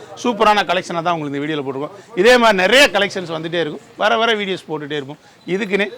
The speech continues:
வருஞ்சோய் டெக்ஸ் அப்படின்னு சொல்லி நம்ம சொந்தமா YouTube சேனல் வச்சிருக்கோம். அதை நீங்க சப்ஸ்கிரைப் பண்ணிங்க, பெல் ஐகானை கிளிக் பண்ணி வச்சுக்கோங்க. எங்கள்கிட்ட என்ன ஒரு ஸ்பெஷல் அப்படின்னு சொன்னா, மூவாயிரம் ரூபாய்க்கு மேல நீங்க கஸ்-, கஸ்டமர் பர்ச்சேஸ் பண்ணிட்டீங்க அப்படின்னா, அதாவது ரீட்டைல் கஸ்டமர்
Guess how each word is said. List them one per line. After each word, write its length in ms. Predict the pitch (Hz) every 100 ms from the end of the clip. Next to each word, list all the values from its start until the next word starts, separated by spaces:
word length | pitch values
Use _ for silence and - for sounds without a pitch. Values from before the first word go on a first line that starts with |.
| - 156
வருஞ்சோய் 400 | 196 269 262 226 214
டெக்ஸ் 180 | - 185
அப்படின்னு 220 | 180 175
சொல்லி 120 | 180
நம்ம 120 | 151 165
சொந்தமா 240 | 175 175 160
YouTube 220 | 180 170 175
சேனல் 160 | 165
வச்சிருக்கோம். 280 | 151 170 - - - -
அதை 120 | 123 131
நீங்க 140 | 123 165
சப்ஸ்கிரைப் 400 | 180 262 247 190
பண்ணிங்க, 240 | 190 180 - - 143
பெல் 180 | 196 277
ஐகானை 240 | 196 185 170
கிளிக் 160 | 160
பண்ணி 120 | 151 135
வச்சுக்கோங்க. 280 | 135 131 - - -
எங்கள்கிட்ட 300 | 175 214 285
என்ன 120 | 285 254
ஒரு 60 | 185
ஸ்பெஷல் 340 | 214 262 247
அப்படின்னு 220 | 190 185
சொன்னா, 140 | 180 - - - 202
மூவாயிரம் 300 | 254 254 262
ரூபாய்க்கு 220 | 311 254
மேல 180 | 254 262 220
நீங்க 120 | 180
கஸ்-, 180 | 190 165 -
கஸ்டமர் 420 | 196 254 220 185 -
பர்ச்சேஸ் 340 | 170 226 -
பண்ணிட்டீங்க 360 | 185 214 208 185
அப்படின்னா, 220 | 156 160 156
அதாவது 160 | 151 208
ரீட்டைல் 260 | 220 202
கஸ்டமர் 360 | 170 151 143